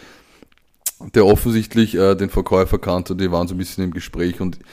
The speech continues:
ich war nicht von Anfang an vom Gespräch dabei, aber es ging zuerst irgendwie, war das Zitat so, „Ja,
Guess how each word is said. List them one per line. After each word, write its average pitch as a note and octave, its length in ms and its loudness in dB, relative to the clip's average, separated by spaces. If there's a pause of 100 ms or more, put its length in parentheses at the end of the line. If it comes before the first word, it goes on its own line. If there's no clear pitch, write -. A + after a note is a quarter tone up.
(160)
ich F#2+ 140 -6
war G#2 120 6
nicht A2 140 4
von G#2+ 140 4
Anfang G2 320 4
an G2 140 4
vom G2+ 160 0
Gespräch F#2+ 420 -2
dabei, F#2+ 480 0 (540)
aber F#2+ 140 -2
es F#2+ 100 -8
ging G#2 180 0
zuerst G2 320 0
irgendwie, G2 480 -2
war F#2 100 2
das F#2 180 -2
Zitat F2+ 400 -2
so, - 140 -4
„Ja, F2 360 2